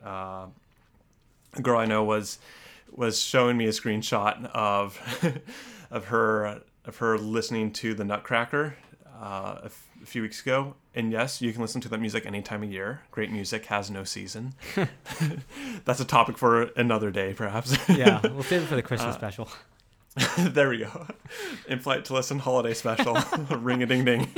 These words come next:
Speaker 1: <laughs> Um, but yeah, and so it was pretty much, I, it was one of the standard recordings. It was one of the standard recordings. Can't remember if, if it was the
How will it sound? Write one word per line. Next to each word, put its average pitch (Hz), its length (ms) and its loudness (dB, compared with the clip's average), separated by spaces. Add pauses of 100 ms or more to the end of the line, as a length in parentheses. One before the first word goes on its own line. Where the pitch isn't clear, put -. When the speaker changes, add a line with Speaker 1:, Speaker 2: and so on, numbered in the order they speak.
(140)
Speaker 1:
<laughs> 392 80 -2 (2000)
Um, 120 420 -2 (340)
but 147 240 2
yeah, 120 360 6
and 127 160 -2
so 120 560 2 (280)
it 139 60 -6
was 131 100 0
pretty 208 200 0
much, 170 260 0
I, 147 120 -2
it - 140 -6
was 156 140 2
one 220 140 2
of 247 40 -4
the 196 60 -2
standard 156 300 -2
recordings. 120 680 -4 (320)
It - 40 -4
was 127 180 2
one 147 160 2
of 147 140 -6
the 143 100 -4
standard 117 380 -2
recordings. 101 460 -4
Can't - 140 -6
remember 113 280 0
if, - 140 -10
if - 180 -12
it - 20 -2
was 98 220 -4
the 98 340 -2